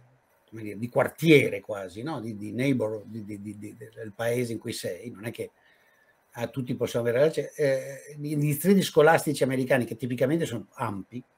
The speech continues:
di sicuro non sono ridu-, riducibili a una scuola, ma hanno decine di scuole,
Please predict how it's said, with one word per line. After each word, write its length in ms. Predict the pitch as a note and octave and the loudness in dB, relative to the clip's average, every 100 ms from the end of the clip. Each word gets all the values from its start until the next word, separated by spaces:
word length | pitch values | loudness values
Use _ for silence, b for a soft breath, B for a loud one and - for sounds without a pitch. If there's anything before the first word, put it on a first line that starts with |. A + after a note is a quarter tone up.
| _ _ _ _ _ _ _ _ | _ _ _ _ _ _ _ _
di 200 | - A#2 | -10 -8
sicuro 380 | G#2 A2 C3+ C#3 | -6 2 6 6
non 180 | A#2+ A#2+ | 4 -2
sono 360 | - C3 B2+ | -2 0 0
ridu-, 280 | A2 G#2 A2+ A#2+ | 0 -4 -8 -8
riducibili 560 | A2 A2 A2+ C3 B2 | -6 -6 -4 0 0
a 40 | G#2 | 0
una 200 | G#2+ A2 | -4 0
scuola, 260 | - D#3+ | 6 8
ma 120 | B2 | 8
hanno 120 | A2 G#2+ | 2 -2
decine 580 | A#2+ A#2+ - C#3 A2+ | -2 0 2 4 2
di 80 | G2 | -2
scuole, 580 | G2+ - F#2 - B2+ - | -8 -6 -6 -6 -12 -18